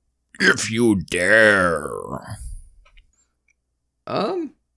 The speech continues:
Speaker 2: I think I'm out of things to talk about.
Speaker 1: I mean, it is getting late. We can, uh, we can wrap things up. Did you have a glad space to share with everybody?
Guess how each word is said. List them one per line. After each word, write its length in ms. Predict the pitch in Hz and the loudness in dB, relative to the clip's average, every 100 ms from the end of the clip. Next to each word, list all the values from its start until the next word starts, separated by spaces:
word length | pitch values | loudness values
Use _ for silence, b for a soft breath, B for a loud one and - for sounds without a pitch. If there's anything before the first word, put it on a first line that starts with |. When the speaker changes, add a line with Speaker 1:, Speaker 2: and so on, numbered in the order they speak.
| _ - | _ -8
Speaker 2:
I 80 | 165 | -6
think 180 | 302 - | -4 -2
I'm 160 | 190 | 0
out 140 | 190 175 | 0 0
of 80 | |
things 260 | - 165 143 | -2 -6 -6
to 80 | - | -4
talk 260 | 139 135 139 | 0 0 -2
about. 480 | 135 143 143 - _ _ _ _ _ _ _ _ _ _ _ _ - | -4 -2 -4 -6 _ _ _ _ _ _ _ _ _ _ _ _ -2
Speaker 1:
I 80 | 165 | 2
mean, 180 | 160 151 | 2 4
it 160 | 160 180 | 6 8
is 240 | 170 143 | 6 6
getting 360 | 147 123 104 95 | 4 4 4 6
late. 340 | 92 87 92 | 6 6 4
We 100 | 95 | -2
can, 180 | - 95 | 0 2
uh, 260 | 82 78 - - - | 4 2 -2 -12 -6
we 100 | 127 | -4
can 220 | - 87 | -2 -2
wrap 300 | 78 76 76 | -2 -2 -4
things 400 | - 82 80 80 | -2 0 0 0
up. 260 | 87 98 - | 2 2 2
Did 200 | 110 98 | 0 4
you 100 | 120 | 6
have 120 | 127 | 6
a 40 | 113 | 4
glad 340 | 107 110 123 | 4 4 2
space 440 | - 135 131 139 | 2 4 4 2
to 140 | - - | -2 -6
share 320 | - 139 143 | 4 6 6
with 120 | 147 | 4
everybody? 680 | 151 160 165 175 220 247 | 2 4 4 4 4 2